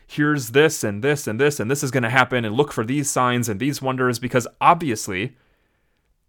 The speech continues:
they haven't happened yet. We're standing here, well, Lucas and I are sitting two thousand years removed from Paul's writing of this, so obviously the Thessalonians didn't see this future thing happening.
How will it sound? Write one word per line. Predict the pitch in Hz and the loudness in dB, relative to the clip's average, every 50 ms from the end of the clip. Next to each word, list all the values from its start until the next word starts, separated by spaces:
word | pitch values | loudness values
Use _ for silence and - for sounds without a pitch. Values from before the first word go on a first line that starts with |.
| _ | _
they | 135 143 143 | 0 0 2
haven't | - 175 175 156 156 143 | 2 2 0 0 -2 -2
happened | - - 240 233 - 139 113 | -2 -2 0 0 0 -2 -2
yet. | 104 101 82 - - | -2 -4 -6 -4 -2
We're | 123 131 135 | -2 -2 -2
standing | - - - 165 185 202 180 156 127 | -4 -4 -4 -2 -2 -2 -4 -4 -4
here, | 117 123 110 107 120 127 95 | -4 -4 -2 -2 -2 -4 -4
well, | 87 120 113 107 - - 107 - | -2 0 0 0 -2 -4 -10 -8
Lucas | - 123 135 127 127 - - | -6 -6 -4 -2 -4 -4 -2
and | 117 | -2
I | 107 | 0
are | 98 98 | 0 0
sitting | - - - 156 123 104 104 104 | 0 -2 -2 0 0 -2 -4 -6
two | - - 180 160 | -6 -6 -6 -6
thousand | 147 - - 135 131 143 143 131 135 131 127 | -6 -2 -2 0 0 0 -2 -2 -4 -4 -2
years | 127 131 127 131 123 117 | -2 0 0 -2 -2 -4
removed | 117 113 113 117 131 139 131 117 | -6 -6 -4 -2 -2 -2 -2 -4
from | - - 104 101 | -4 -6 -8 -2
Paul's | - 135 127 123 110 107 | 0 2 2 2 2 0
writing | 98 110 123 151 147 113 98 | 2 2 4 4 2 0 -2
of | 92 92 | -4 -2
this, | 98 92 101 110 - - - - - - - - _ | 0 0 0 0 -2 -8 -10 -14 -20 -20 -20 -20 _
so | - - 123 - - - | -6 -4 -4 -4 -2 0
obviously | 147 160 175 170 175 175 160 - - 143 | 0 0 0 0 -2 -4 -4 -2 -2 0
the | 127 123 | 0 -2
Thessalonians | 120 - 131 123 123 - 123 113 110 117 120 113 104 98 98 98 - | -2 -2 -4 -6 -4 -4 -4 -4 -2 -4 -4 -4 -6 -8 -8 -8 -6
didn't | - 117 113 110 101 - | -6 -6 -4 -6 -8 -10
see | - - - 147 147 147 | -10 -8 -6 -6 -6 -6
this | 120 98 92 - - | -6 -8 -8 -10 -8
future | - 120 117 - 107 101 | -8 -8 -4 -4 -6 -6
thing | - 107 98 95 | -6 -8 -10 -6
happening. | 113 131 147 147 117 101 92 90 92 | -4 -6 -4 -4 -6 -8 -8 -10 -12